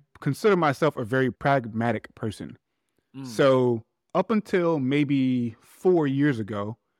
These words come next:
Speaker 1: anyone who came up to me and said the word mindset, I thought was a loony bin. Straight up. I was <laughs> like, you're talking about mindset. I wanna talk about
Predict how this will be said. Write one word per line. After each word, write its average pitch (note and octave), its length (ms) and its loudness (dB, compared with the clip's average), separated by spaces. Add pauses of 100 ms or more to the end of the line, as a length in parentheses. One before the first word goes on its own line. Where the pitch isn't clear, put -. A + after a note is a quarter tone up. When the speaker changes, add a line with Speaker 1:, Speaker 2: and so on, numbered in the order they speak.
(260)
Speaker 1:
anyone A3 380 2
who F#3 100 2
came D#3 300 0
up D3+ 240 0 (480)
to C#3 80 -2
me D3 200 4
and B2+ 100 2
said D3 360 0
the C3+ 80 2
word B2+ 240 2
mindset, A2+ 720 0 (400)
I A#2 120 -2
thought C#3 380 2
was B2+ 160 -2
a A#2+ 60 2
loony B2 320 2
bin. E2+ 200 -14 (1300)
Straight E3 280 0
up. D3 220 0
I A#2+ 140 2
was B2 160 -2
<laughs> - 40 -20
like, E3 380 2 (560)
you're D3 140 0
talking F3 300 2
about D3+ 240 4
mindset. C3+ 600 2
I C#3+ 60 -2
wanna F3 180 2
talk D3+ 220 2
about B2+ 360 2